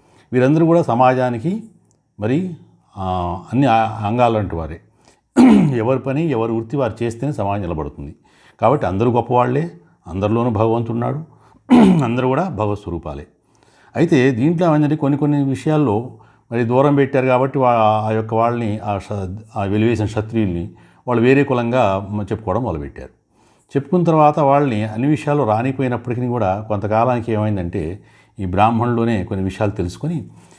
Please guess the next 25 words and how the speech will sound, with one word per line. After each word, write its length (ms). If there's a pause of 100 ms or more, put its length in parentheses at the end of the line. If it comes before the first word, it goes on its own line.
(160)
మరి 120 (320)
ఇది 340
క-, 200
కర-, 260
ఖచ్చితం 460
కరెక్ట్ 300
కాదు 380 (380)
అని 120
చెప్పి 440 (300)
సంఘ 160
సంస్కరణ 480
చేసి 400 (360)
మళ్ళీ 380
వాళ్ళ 180
కోసం 380 (460)
అనేక 220
రకాలైన 380
సిద్ధాంతాలు 560
పట్టుకొచ్చినటువంటి 640
వాళ్ళు 240
చాలామంది 260
ఉన్నారు. 280 (420)
సంఘ 140
సంస్కర్తలు 580
కూడా 140